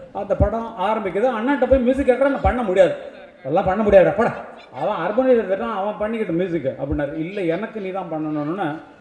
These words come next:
முடியவே முடியாதுனாரு." அதுக்கப்புறம் பாக்யராஜை கூட்டு போய் அண்ணாட்ட விட்டேன். அண்ணாட்ட விட்டோன்னே அவங்க பேசினாங்க, நடந்த விஷயத்தை நீங்க புரிஞ்சுங்க, என்ன வேணாலும் புரிஞ்சுங்க. ரெண்டு பேரும் பேசினாங்க. கரெக்டா என்ன ஆயிப்போச்சு, டைரக்ஷன் வந்து பாக்யராஜா மாறி பாக்யராஜும்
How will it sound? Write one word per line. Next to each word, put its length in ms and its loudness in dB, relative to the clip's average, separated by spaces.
முடியவே 300 4
முடியாதுனாரு." 680 0
அதுக்கப்புறம் 420 -4
பாக்யராஜை 500 -4
கூட்டு 200 -2
போய் 120 0
அண்ணாட்ட 440 -6
விட்டேன். 300 -8
அண்ணாட்ட 300 -2
விட்டோன்னே 380 4
அவங்க 340 2
பேசினாங்க, 340 -2
நடந்த 300 -4
விஷயத்தை 340 -4
நீங்க 260 -6
புரிஞ்சுங்க, 260 -4
என்ன 200 0
வேணாலும் 280 0
புரிஞ்சுங்க. 380 -2
ரெண்டு 260 4
பேரும் 220 8
பேசினாங்க. 640 2
கரெக்டா 440 4
என்ன 260 4
ஆயிப்போச்சு, 720 8
டைரக்ஷன் 520 2
வந்து 220 4
பாக்யராஜா 680 2
மாறி 320 0
பாக்யராஜும் 720 0